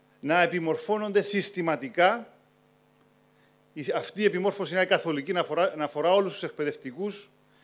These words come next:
και να είναι στοχευμένη, να καλύπτει τις ανάγκες των σχολικών μας μονάδων, να καλύπτει τις ανάγκες του κάθε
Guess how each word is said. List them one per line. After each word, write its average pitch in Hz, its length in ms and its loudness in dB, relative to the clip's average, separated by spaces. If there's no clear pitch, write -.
και 143 120 -6
να 156 60 -4
είναι 175 100 -4
στοχευμένη, 147 640 -4
να 123 100 -4
καλύπτει 147 380 -2
τις 135 140 -10
ανάγκες 175 640 0
των 135 280 2
σχολικών 131 520 -4
μας 143 180 -4
μονάδων, 170 600 0
να 131 100 -6
καλύπτει 143 460 -2
τις 131 160 -12
ανάγκες 143 380 -4
του 120 120 -16
κάθε 160 520 2